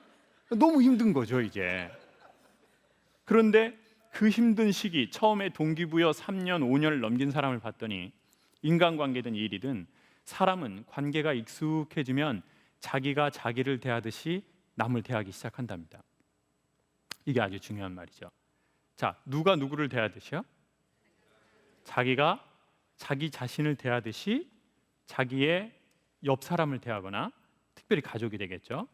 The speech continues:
아니면은 자기의 직장 일을 대한다는 거예요. 그러니까 이제 한 삼 년, 오 년이 지나고 나서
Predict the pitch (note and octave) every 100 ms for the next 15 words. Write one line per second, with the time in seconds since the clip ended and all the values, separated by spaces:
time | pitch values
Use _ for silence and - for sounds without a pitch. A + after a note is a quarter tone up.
0 | _ _ _ _ - A#2 A#2+ B2+ G#3 F4
1 | _ _ _ _ - - B2 C#3 C3+ -
2 | - E3 D3 C3 A#2+ A2 A2 B2+ - B2+
3 | A#2 G2 F2 F2+ E2+ _ _ _ _ _
4 | _ _ _ _ _ _ _ _ - G#3
5 | F#3+ E3+ F3 C#3+ - - E3 D3+ C3 -
6 | F#3+ F#3 E3 B2+ D3 D3+ C3 - A#2+ A2
7 | G2+ - F3+